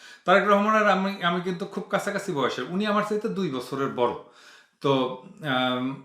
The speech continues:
উনার সাথে আমার ঘনিষ্ঠতা না থাকলেও, আ, একই প্রজন্মের এবং উনি বাংলাদেশের একটা গুরুত্বপূর্ণ রাজনৈতিক পরিবারের সন্তান হওয়ায় উনার সম্পর্কে আমাদের প্রজন্মের কিন্তু অনেকেই অনেক কিছু জানেন। আর মানে ধর-, ধরেন উনি কিন্তু পলিটিক্সে আসছেন আমাদের পরে,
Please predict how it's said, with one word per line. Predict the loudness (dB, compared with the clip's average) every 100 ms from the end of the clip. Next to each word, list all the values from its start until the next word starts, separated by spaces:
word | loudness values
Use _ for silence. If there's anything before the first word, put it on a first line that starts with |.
| -4
উনার | 0 4 2
সাথে | 2 -2 2 2
আমার | 2 0
ঘনিষ্ঠতা | 0 -2 -2 -4 -2
না | -2 -2
থাকলেও, | -4 0 2 0 -4
আ, | -6 -4
একই | -2 -2
প্রজন্মের | -2 -2 -2 0 -2 -4 -12 -20 -4
এবং | 2 4 4
উনি | 2
বাংলাদেশের | 4 4 4 0 -2 -2
একটা | -2 -4
গুরুত্বপূর্ণ | -4 -2 -4 -2 -2 0
রাজনৈতিক | 4 4 2 -6 -8
পরিবারের | -4 -2 -2 -2
সন্তান | -4 -8 -4 -4
হওয়ায় | -2 -2 -2 -4 -18 -20 -2
উনার | 4 6
সম্পর্কে | 4 2 2 4
আমাদের | 2 4 0
প্রজন্মের | 0 -2 0 0
কিন্তু | -2 -4 -2
অনেকেই | -2 0 0 0
অনেক | 0 -4 -8 -14
কিছু | -10 -4
জানেন। | 2 2 0 -12 -10
আর | -6 -6 -8 -14 -16 -2
মানে | 2
ধর-, | 6 6 4 -4 4
ধরেন | 6 6 2 -6 -12
উনি | -4 0
কিন্তু | 0 2
পলিটিক্সে | 4 4 2 -2 2
আসছেন | 2 0 -2
আমাদের | 0 0 0 -2 -2
পরে, | -4